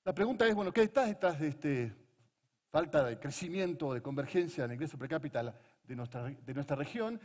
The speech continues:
<clears throat> Y entonces una cuenta fácil es pedir per cápita es simplemente horas trabajadas por productividad del trabajo. Y cuando yo comparo con Estados Unidos,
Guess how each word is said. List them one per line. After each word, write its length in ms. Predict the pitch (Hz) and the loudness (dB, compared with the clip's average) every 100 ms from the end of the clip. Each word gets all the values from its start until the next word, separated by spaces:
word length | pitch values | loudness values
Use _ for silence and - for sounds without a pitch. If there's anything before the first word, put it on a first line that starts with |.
| - _ _ | -18 _ _
<clears throat> 420 | - 226 147 - - _ | 0 0 0 -6 -20 _
Y 100 | 185 | -6
entonces 420 | 190 254 254 220 220 | -2 -2 -2 -4 -6
una 160 | 214 196 | -2 2
cuenta 280 | 226 220 190 | 2 0 2
fácil 360 | 233 226 208 | 2 0 0
es 100 | 185 | 0
pedir 260 | - 196 202 | 2 -2 0
per 140 | 185 | -2
cápita 420 | - 214 202 180 | 0 0 0 2
es 140 | 190 185 | 2 0
simplemente 720 | 196 170 165 185 202 196 185 | -6 -4 -2 -2 -2 0 0
horas 260 | 165 180 160 | 2 0 2
trabajadas 680 | 156 143 - 226 233 - - | 2 2 2 -2 -2 -6 -8
por 340 | - 302 330 311 - - _ _ | 2 4 4 -4 -8 -20 _ _
productividad 460 | 190 175 - 202 | 4 4 4 4
del 80 | 196 | 4
trabajo. 560 | 185 202 240 - 226 285 - _ _ _ _ _ _ _ _ _ - | 6 4 4 2 -4 -6 -8 _ _ _ _ _ _ _ _ _ -18
Y 60 | |
cuando 220 | 156 196 190 | 0 2 2
yo 120 | 269 | 0
comparo 340 | 240 247 247 | 2 4 2
con 140 | 202 247 | 0 -2
Estados 280 | 240 214 | -2 -2
Unidos, 300 | 220 269 220 | -4 -2 -2